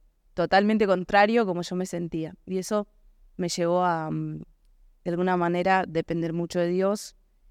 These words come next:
y también creer en, en cómo Él me veía. Y en creer también en que mi mamá, como una mujer que, que, nada, que anheló mucho tener hijos, ella era estéril, Dios la sanó. A cada uno de nosotros, según ella, nos puso un nombre muy dirigido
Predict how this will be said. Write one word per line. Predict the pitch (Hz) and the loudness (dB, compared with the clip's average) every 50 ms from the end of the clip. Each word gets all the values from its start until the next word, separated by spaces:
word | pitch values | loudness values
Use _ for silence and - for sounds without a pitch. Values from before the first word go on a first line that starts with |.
| _ _ _ | _ _ _
y | _ 175 170 | _ -8 -2
también | - 165 160 170 165 170 170 165 165 165 165 180 - _ | -2 0 0 0 0 0 0 -2 -2 -4 -6 -8 -10 _
creer | - 175 170 165 170 170 170 | -4 -2 0 2 2 2 0
en, | 170 165 160 160 - - _ _ _ _ | 0 -2 -4 -6 -8 -12 _ _ _ _
en | - 165 170 160 | -8 -6 -6 -6
cómo | - - 180 175 175 175 175 | -4 -2 -2 0 0 0 0
Él | 175 175 | 0 -2
me | 175 170 165 | -2 -2 -2
veía. | 165 165 165 170 170 160 156 - _ _ _ _ _ _ _ _ _ _ _ _ _ _ | -4 -4 -4 -4 -6 -6 -8 -12 _ _ _ _ _ _ _ _ _ _ _ _ _ _
Y | - 196 185 175 | -2 0 0 0
en | 175 175 - | 0 -2 -4
creer | - - 185 185 190 202 214 | -2 0 2 4 4 4 4
también | - 220 196 202 214 | 4 2 4 4 2
en | 226 214 185 | 2 2 0
que | 190 170 | -2 -4
mi | 170 165 170 | -4 -4 -4
mamá, | 165 165 165 175 185 190 | -4 -2 0 0 0 0
como | 185 196 180 175 170 165 160 160 160 160 | 2 0 -2 -2 -2 -4 -6 -8 -8 -10
una | - 165 175 175 180 180 | -8 -6 -6 -4 -4 -4
mujer | 175 170 165 - 180 175 175 | -4 -6 -6 -6 -6 -6 -6
que, | 175 - 175 170 156 160 _ _ _ _ _ _ _ _ _ _ _ _ _ _ _ _ | -6 -6 -6 -6 -6 -8 _ _ _ _ _ _ _ _ _ _ _ _ _ _ _ _
que, | _ - - - - - - - _ _ _ _ _ _ _ _ | _ -12 -10 -10 -8 -10 -12 -12 _ _ _ _ _ _ _ _
nada, | - 190 175 170 165 160 - | -4 -2 0 0 0 0 -2
que | - - - - - - - _ _ _ | -6 -8 -10 -10 -10 -12 -18 _ _ _
anheló | - 180 175 180 175 175 190 185 | -2 0 0 0 4 4 4 4
mucho | 190 202 180 190 180 | 2 0 -4 -4 -4
tener | - 175 175 170 170 | -4 -4 -2 0 0
hijos, | 185 180 - 190 180 175 - | -2 -2 -2 -4 -4 -4 -4
ella | 175 - 180 | -8 -6 -6
era | 165 160 | -8 -8
estéril, | - - - 185 175 175 170 180 185 - _ _ _ _ | -10 -4 -2 -2 -2 0 -4 -4 -8 -12 _ _ _ _
Dios | - 180 175 165 | -10 -8 -8 -6
la | 165 170 | -8 -10
sanó. | 175 - 170 165 170 170 180 - _ _ _ _ _ _ _ _ _ _ | -10 -8 -8 -6 -6 -6 -8 -12 _ _ _ _ _ _ _ _ _ _
A | _ 180 175 | _ -4 0
cada | - 196 190 202 | 4 4 4 6
uno | 202 208 208 | 4 2 2
de | 202 | 0
nosotros, | 196 190 180 202 196 202 208 220 247 233 - - | 0 -2 -2 -2 -2 2 2 2 2 0 -4 -12
según | - - 185 170 180 185 196 | -8 -6 -4 -2 -2 -2 -2
ella, | 196 - 196 | -2 -4 -6
nos | 190 175 | -6 -6
puso | - - 185 185 175 | -6 -6 -6 -4 -4
un | 185 185 | -4 -2
nombre | 180 180 190 185 190 185 | 0 0 0 0 0 0
muy | 180 175 180 | -2 -2 -2
dirigido | 175 175 165 165 160 - 175 165 151 | -2 -4 -4 -6 -4 -4 -4 -4 -4